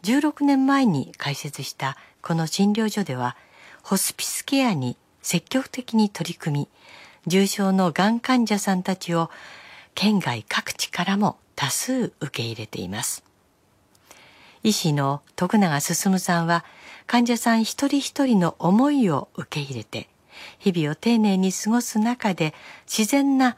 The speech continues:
ホスピスケアを実践してきました。一人一人の生きてきた道筋が違うように、その人らしい死があると信じて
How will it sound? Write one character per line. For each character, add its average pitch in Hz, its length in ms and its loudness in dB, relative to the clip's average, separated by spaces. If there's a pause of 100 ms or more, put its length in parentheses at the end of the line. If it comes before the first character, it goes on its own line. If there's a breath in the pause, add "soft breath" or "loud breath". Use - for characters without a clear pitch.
(120)
ホ - 160 -6
ス - 180 -4
ピ - 100 -10
ス - 140 -8
ケ 254 240 2
ア 147 140 0
を 101 100 -6
実 127 400 -4
践 147 60 -2
し - 80 -10
て 151 100 -6
き - 160 -8
ま 127 100 -8
し - 100 -12
た。 - 200 -8 (1200 loud breath)
一 - 300 0
人 226 100 2
一 - 260 -2
人 170 200 -2
の 127 180 -4 (160 soft breath)
生 185 120 2
き - 100 -8
て 139 100 -6
き - 100 -10
た 113 140 -6
道 127 140 -4
筋 - 500 -2
が 165 120 0
違 160 420 0
う 196 40 0
よ 190 180 0
う 170 40 0
に、 123 220 -6 (360 loud breath)
そ - 200 2
の 233 120 4
人 247 280 -2
ら 226 180 2
し 262 320 0
い 165 60 0
死 - 260 0
が 208 300 2
あ 180 100 0
る 185 140 -2
と 107 180 -10
信 143 300 -4
じ - 120 -12
て - 220 -14